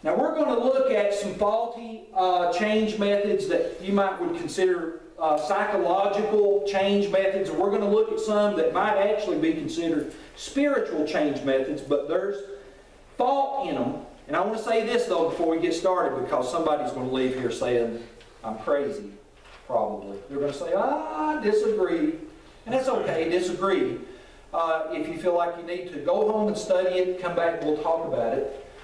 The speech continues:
Uh, but I want you to understand that I am not saying that there's no truth in these methods. I'm not gonna say that. There's some truth in these methods. That's the problem. You know how it is with a lie?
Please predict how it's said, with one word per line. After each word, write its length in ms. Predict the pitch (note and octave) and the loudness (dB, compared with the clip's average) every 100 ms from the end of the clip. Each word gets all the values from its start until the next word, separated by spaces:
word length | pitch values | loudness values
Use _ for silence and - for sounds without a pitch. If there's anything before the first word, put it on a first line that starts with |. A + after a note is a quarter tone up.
| - | -4
Uh, 640 | E3 F3 F3 - - - - - - - - | 0 2 0 -2 -4 -8 -12 -18 -20 -16 -4
but 80 | |
I 100 | F#3+ | -2
want 180 | C#4 C#4 | 0 -2
you 80 | B3+ | -2
to 60 | B3+ | 0
understand 760 | G#3+ G3+ A3+ A3+ G#3 F#3 - - - | 2 2 2 0 0 -2 -4 -10 -6
that 140 | - D#3+ | 0 0
I 180 | D3 | 0
am 160 | C#3 C#3+ | -4 -2
not 260 | F3+ A3 A3 | 0 0 0
saying 440 | A3+ G#3+ F#3+ C#3 | 0 2 2 0
that 180 | - - | 0 0
there's 240 | - - D3 | 0 0 0
no 760 | D#3+ F3 F3+ F3+ F3 F3 F3 - | 2 4 4 2 2 0 -2 -4
truth 520 | F3+ F3+ D#3+ A#2+ - D3+ | -4 0 0 -2 -6 -8
in 260 | B2+ A2+ G2+ - | -6 -6 -8 -10
these 340 | B2+ A#2+ G#2+ - | -6 -4 -6 -6
methods. 440 | A#2 G#2+ - - | -2 -2 -4 -8
I'm 180 | D#3+ D3+ | -6 -2
not 260 | F#3+ F#3+ G3 | -2 -2 -6
gonna 160 | - | -6
say 320 | - G#3 A3+ A3 | -2 0 2 0
that. 460 | - - - - | -2 -4 -12 -6
There's 220 | C#4 - | 0 0
some 140 | C4 A#3 | 0 -4
truth 340 | B3+ B3+ B3 | -2 -2 -2
in 140 | A3+ D3 | -2 -2
these 180 | C#3+ | -4
methods. 420 | C#3+ F#3 G3 - - - - - | 0 0 0 -4 -12 -20 -20 -10
That's 300 | - F3+ - | -8 -8 -12
the 100 | - | -12
problem. 420 | - - D#3+ D#3+ - - - - - - - - - - - - - - | -4 -2 -2 -6 -12 -20 -20 -20 -20 -20 -20 -20 -20 -20 -20 -20 -20 -6
You 80 | F#3+ | 0
know 140 | A3+ | 2
how 140 | A3 | 0
it 100 | - | 2
is 140 | G3+ G3+ | 2 2
with 120 | - | 2
a 40 | |
lie? 520 | - - - F#3 - | 2 2 2 0 -2